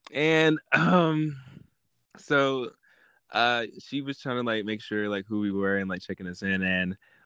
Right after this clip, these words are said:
like, we were all sitting in our cars. You can't, you can't, um, you can't go outside. So you're just, like, in your car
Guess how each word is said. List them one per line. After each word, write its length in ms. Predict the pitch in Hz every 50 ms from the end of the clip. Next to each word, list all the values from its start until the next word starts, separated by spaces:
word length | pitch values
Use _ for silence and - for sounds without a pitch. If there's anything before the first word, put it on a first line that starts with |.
| _ -
like, 160 | 98 101 98
we 80 | 101 104
were 100 | 107 101
all 180 | 92 98 104 104
sitting 220 | - - 117 113
in 60 | 113
our 80 | 113 113
cars. 360 | - - 101 95 95 98 95 98
You 80 | 101
can't, 460 | 95 - - 101 101 101 101 101 - -
you 120 | - 98 98
can't, 400 | - - 101 95 95 92 90 - -
um, 680 | 90 90 90 90 90 87 87 87 87 87 87 90 95 110 - _ _ _ _ _ _ -
you 100 | - 92
can't 240 | 95 - 107 95 90 90
go 60 | 90
outside. 460 | 87 87 87 - - 87 87 87 85 -
So 100 | - 98
you're 220 | 87 87 87 87 82
just, 240 | 87 87 - -
like, 220 | 90 90 85 - - -
in 160 | 90 90 90
your 120 | 90 87 -
car 440 | - - 92 90 90 90 87 87